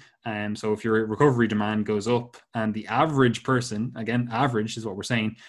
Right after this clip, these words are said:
needs seven to nine hours, and you are doing something that is more recovery intensive than the average person is doing, I E, you know, resistance training, doing sports, doing whatever, you're going to need more recovery time, not less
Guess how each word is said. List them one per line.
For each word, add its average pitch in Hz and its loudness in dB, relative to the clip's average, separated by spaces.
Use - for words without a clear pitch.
needs 117 0
seven 117 0
to 107 -6
nine 110 0
hours, 107 -4
and 107 -4
you 123 6
are 120 6
doing 120 2
something 113 -2
that 104 -2
is 101 -4
more 123 4
recovery 120 4
intensive 113 0
than 110 -2
the 107 0
average 113 0
person 131 0
is 104 -6
doing, 117 0
I 113 0
E, 110 -2
you 107 -10
know, 104 -8
resistance 107 -4
training, 110 -4
doing 110 -2
sports, 110 -2
doing 113 0
whatever, 107 -2
you're 123 4
going 143 6
to 127 -4
need 120 4
more 120 6
recovery 107 -2
time, 104 -6
not 147 2
less 175 0